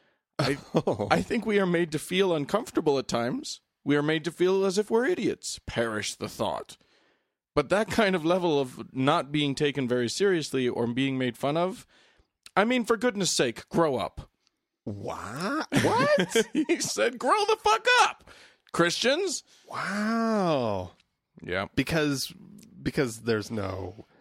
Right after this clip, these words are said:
Speaker 2: they don't know what persecution is.
Speaker 1: Because they don't know what persecution
Speaker 2: Yeah,
Speaker 1: is.
Speaker 2: clearly.
Speaker 1: When you're in a majority, you don't get to
Speaker 2: It's
Speaker 1: claim
Speaker 2: kinda hard
Speaker 1: pers-,
Speaker 2: to be
Speaker 1: you can't
Speaker 2: persecuted.
Speaker 1: raise the persecution flag.
Speaker 2: Yeah, no, it's, that's, that's valid.
Speaker 1: No,
Speaker 2: That's
Speaker 1: yeah,
Speaker 2: fair.
Speaker 1: yeah.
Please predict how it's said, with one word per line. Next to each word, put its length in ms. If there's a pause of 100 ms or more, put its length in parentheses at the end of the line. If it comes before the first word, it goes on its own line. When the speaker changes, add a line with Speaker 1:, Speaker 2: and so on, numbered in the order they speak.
(180)
Speaker 2:
they 80
don't 160
know 100
what 100
persecution 580
is. 280
Speaker 1:
Because 220
they 120
don't 180
know 240
what 100
persecution 680
Speaker 2:
Yeah, 240
Speaker 1:
is. 300
Speaker 2:
clearly. 360 (440)
Speaker 1:
When 160
you're 160
in 200
a 40
majority, 920 (600)
you 140
don't 180
get 140
to 80
Speaker 2:
It's 80
Speaker 1:
claim 180
Speaker 2:
kinda 120
hard 120
Speaker 1:
pers-, 60
Speaker 2:
to 60
be 80
Speaker 1:
you 60
can't 140 (120)
Speaker 2:
persecuted. 160
Speaker 1:
raise 220
the 100
persecution 760
flag. 480
Speaker 2:
Yeah, 240
no, 200
it's, 220
that's, 460 (160)
that's 180
valid. 360 (360)
Speaker 1:
No, 200 (100)
Speaker 2:
That's 120
Speaker 1:
yeah, 100
Speaker 2:
fair. 200 (160)
Speaker 1:
yeah. 360